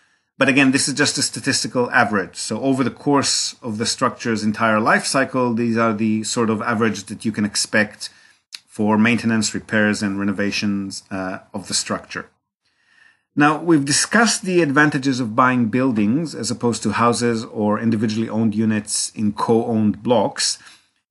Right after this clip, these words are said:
but let's just review them again in the context of this particular deal. So the most obvious advantage here is, of course, the land parcel.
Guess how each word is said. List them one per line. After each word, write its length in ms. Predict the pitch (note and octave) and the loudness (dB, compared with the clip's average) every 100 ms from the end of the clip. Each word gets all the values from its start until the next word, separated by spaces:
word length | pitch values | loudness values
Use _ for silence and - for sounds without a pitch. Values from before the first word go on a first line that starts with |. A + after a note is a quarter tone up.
| - | -2
but 240 | C3+ - | -2 2
let's 260 | F3+ G3 - | 0 0 -2
just 220 | G3+ - | 0 0
review 320 | F#3 D3 E3+ | 0 0 0
them 180 | E3 D#3 | 2 2
again 400 | C#3 C#3+ D3 C#3+ | 4 4 2 0
in 120 | C#3 | -2
the 80 | A#2+ | -2
context 560 | - C#3 C3 B2+ - A#2+ | 0 0 0 -2 -4 -4
of 140 | G#2 | -2
this 180 | B2+ - | -2 -2
particular 480 | - A2+ G#2 G#2+ G2 | -8 -12 -6 -4 -2
deal. 340 | G#2 F#2+ - _ _ _ _ _ _ _ _ _ - | -4 -6 -12 _ _ _ _ _ _ _ _ _ -8
So 380 | - D#3+ D#3 D#3+ | -2 2 2 2
the 200 | D3+ E3 | 0 4
most 260 | E3+ G#3+ | 4 4
obvious 280 | G3 G3 - | 0 0 -2
advantage 540 | D#3+ C#3+ D#3+ D3+ C#3 | -2 2 2 0 -6
here 280 | B2 D3 C#3+ | -2 0 0
is, 280 | D3+ C3+ A#2 | -2 -4 -6
of 100 | A2+ | -6
course, 180 | C#3 B2 | -4 -2
the 120 | B2+ | 0
land 300 | A#2 A2 G#2 | 2 2 0
parcel. 480 | G#2+ G2 - - | -6 -8 -10 -14